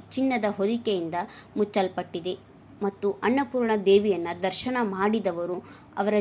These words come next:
ಜೀವನದಲ್ಲಿ ಎಂದಿಗೂ ಆಹಾರವಿಲ್ಲದೆ ಹೋಗುವುದಿಲ್ಲ ಎಂದು ನಂಬಲಾಗಿದೆ. ಅಕ್ಷಯ ತದಿಗೆ ಅಥವಾ ಅಕ್ಷಯ ತೃತೀಯವು ಈ ಹಬ್-, ದೇವಾಲಯದಲ್ಲಿ ಆಚರಿಸುವ ಪ್ರಮುಖ ಹಬ್ಬವಾಗಿದೆ.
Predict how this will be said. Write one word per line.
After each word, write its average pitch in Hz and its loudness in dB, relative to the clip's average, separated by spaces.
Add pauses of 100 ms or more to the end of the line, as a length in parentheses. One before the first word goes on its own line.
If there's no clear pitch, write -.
ಜೀವನದಲ್ಲಿ 220 2
ಎಂದಿಗೂ 226 2
ಆಹಾರವಿಲ್ಲದೆ 185 2 (140)
ಹೋಗುವುದಿಲ್ಲ 196 2
ಎಂದು 170 0 (220)
ನಂಬಲಾಗಿದೆ. 175 0 (800)
ಅಕ್ಷಯ 311 -2
ತದಿಗೆ 226 -2
ಅಥವಾ 190 -4
ಅಕ್ಷಯ 247 -2
ತೃತೀಯವು 208 -2 (560)
ಈ 277 2
ಹಬ್-, 202 -2
ದೇವಾಲಯದಲ್ಲಿ 202 4 (120)
ಆಚರಿಸುವ 202 -2
ಪ್ರಮುಖ 220 -2
ಹಬ್ಬವಾಗಿದೆ. 175 -2